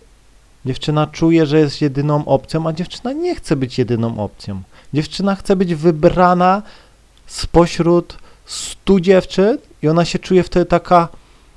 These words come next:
„Wiecie co, dziewczyny, no, on jest takim łobuzem, on tutaj się spotyka z wieloma dziewczynami, ale wybrał mnie,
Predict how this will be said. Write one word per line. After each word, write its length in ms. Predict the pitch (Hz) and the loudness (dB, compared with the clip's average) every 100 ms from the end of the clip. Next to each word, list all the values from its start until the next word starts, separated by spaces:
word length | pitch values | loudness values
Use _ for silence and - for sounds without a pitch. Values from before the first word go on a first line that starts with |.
| _ _ - _ | _ _ -20 _
„Wiecie 340 | 117 120 - 117 | -6 -4 -2 -4
co, 180 | - 120 | -4 -4
dziewczyny, 580 | 117 - - 127 127 | -6 -6 -6 -4 -4
no, 400 | 127 123 123 123 - - _ - | -4 -4 -4 -6 -10 -18 _ -8
on 220 | 127 131 | -6 -4
jest 200 | 131 - | -4 -6
takim 480 | 123 - 120 120 117 - - _ _ _ _ - - _ _ _ - | -12 -10 -8 -6 -8 -12 -20 _ _ _ _ -20 -20 _ _ _ -14
łobuzem, 1000 | 107 107 101 127 117 123 120 120 117 120 - - - | -10 -8 -6 -6 -6 -6 -6 -4 -6 -8 -12 -20 -12
on 160 | 120 117 | -8 -8
tutaj 320 | - - 120 | -8 -6 -6
się 140 | - 120 | -6 -10
spotyka 580 | - 113 - 120 120 | -8 -10 -8 -8 -8
z 80 | 107 | -8
wieloma 440 | 107 113 117 120 110 | -6 -4 -4 -4 -6
dziewczynami, 1000 | 113 - - 107 113 120 127 123 123 117 - - - - - - - - - _ _ _ - _ _ | -8 -10 -10 -8 -6 -6 -6 -8 -8 -10 -18 -20 -20 -20 -20 -20 -20 -20 -20 _ _ _ -20 _ _
ale 480 | 117 127 135 139 135 - - - _ - | -12 -8 -6 -8 -10 -14 -20 -20 _ -20
wybrał 440 | 113 147 147 147 143 | -6 -4 -2 -2 -4
mnie, 560 | 139 123 107 92 95 | -4 -4 -4 -6 -10